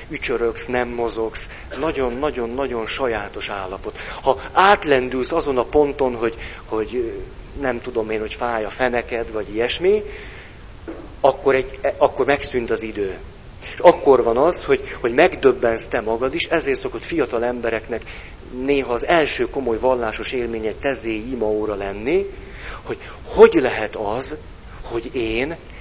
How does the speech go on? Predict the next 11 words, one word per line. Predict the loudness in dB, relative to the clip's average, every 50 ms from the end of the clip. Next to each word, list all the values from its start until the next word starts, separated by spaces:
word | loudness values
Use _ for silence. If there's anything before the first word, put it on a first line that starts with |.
| -12
négy | -8 -4 -2 2 4 6 6 6 4 2 2 0 0
órán | 0 0 2 2 2 0 0 -2 -4
keresztül | -4 -4 -4 -2 -2 -4 -6 -6 -6 -6 -6 -6 -8
imádkoztam. | -8 -10 -8 -8 -10 -12 -12 -14 -10 -8 -6 -6 -6 -8 -10 -12 -14 -16 -18 -18 -18 -18 -18 -16 -16 -16 -16 -16 -18 -18 -18 -18 -18 -18 -18 -18 -18 -18 -16 -10 -8
Ez | -6 -6 -2 -2
velem | -2 -2 -2 -2 -2
nem | -2 -4 -4 -4
fordulhatott | -6 -8 -8 -8 -8 -8 -10 -10 -10 -10 -10 -10 -12 -12 -12
elő. | -12 -12 -12 -12 -14 -14 -14 -16 -16 -16 -16 -16 -16 -12 -12
Ez | -10 -8 -4
lehetetlen. | 0 0 0 0 0 -4 -6 -6 -8 -8 -8 -10 -10 -10 -10 -10 -12